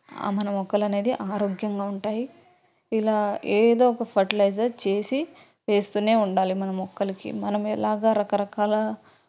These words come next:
వంటలు చేసుకొని తింటాము, అలాగనే వీటికి కూడా. గుర్తుపెట్టుకోండి,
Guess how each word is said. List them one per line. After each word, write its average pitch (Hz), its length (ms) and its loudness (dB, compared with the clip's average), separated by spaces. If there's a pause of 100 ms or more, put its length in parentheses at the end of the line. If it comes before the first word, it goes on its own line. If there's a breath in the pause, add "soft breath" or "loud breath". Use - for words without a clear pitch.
(140)
వంటలు 214 300 4
చేసుకొని 202 380 0
తింటాము, 196 600 -6
అలాగనే 196 520 -2
వీటికి 196 420 -4
కూడా. 190 200 -6 (720 soft breath)
గుర్తుపెట్టుకోండి, 208 840 -4